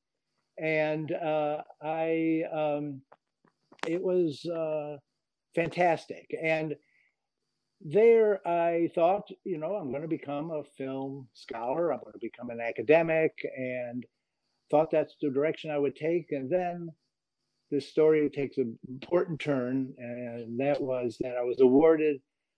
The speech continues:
a curatorial internship funded by the New York State Arts Council, enough money to actually live in New York. <laughs> It's fantastic, it was a different time. And, uh,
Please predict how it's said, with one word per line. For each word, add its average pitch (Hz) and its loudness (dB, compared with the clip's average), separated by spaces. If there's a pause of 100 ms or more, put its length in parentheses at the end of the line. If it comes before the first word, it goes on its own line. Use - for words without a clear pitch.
(160)
a 127 -4
curatorial 151 4
internship 131 -2 (1040)
funded 143 -2
by 151 4
the 147 6
New 143 0
York 143 4
State 147 4
Arts 135 0
Council, 127 -10 (180)
enough 170 4
money 185 4
to 151 6
actually 156 2
live 156 0
in 151 -2
New 139 -2
York. 131 2 (240)
<laughs> - -18 (260)
It's - -20 (100)
fantastic, 147 -2
it - -2
was 117 -4
a 131 -10
different 147 0
time. 135 -4 (560)
And, 180 4 (160)
uh, 175 -4